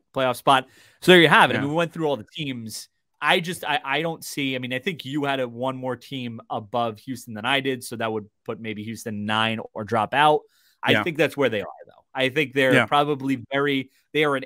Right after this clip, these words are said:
Speaker 1: eight to ten team. Anywhere in
Speaker 2: Yeah.
Speaker 1: eight to ten, I think, is where they finish.
Speaker 2: I
Speaker 1: Um,
Speaker 2: do.
Speaker 1: so we'll see.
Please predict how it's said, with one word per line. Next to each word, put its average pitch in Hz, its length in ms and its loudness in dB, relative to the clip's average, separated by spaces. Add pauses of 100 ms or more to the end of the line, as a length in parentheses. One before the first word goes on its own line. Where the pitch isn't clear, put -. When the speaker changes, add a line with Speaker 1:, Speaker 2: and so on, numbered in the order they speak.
(100)
Speaker 1:
eight 165 300 -4
to 156 100 -10
ten 120 640 -8
team. 87 360 -14 (240)
Anywhere 147 460 -6
in 131 80 -6
Speaker 2:
Yeah. 117 80 -4
Speaker 1:
eight 139 200 -6
to 120 60 -16
ten, 117 240 -8
I 107 120 -10
think, 104 180 -16
is 95 80 -14
where 104 160 -6
they 95 120 -8
finish. - 440 -18 (560)
Speaker 2:
I 104 360 -2
Speaker 1:
Um, 113 120 -4
Speaker 2:
do. 123 160 0
Speaker 1:
so 104 160 -2
we'll 117 160 -8
see. 98 320 -6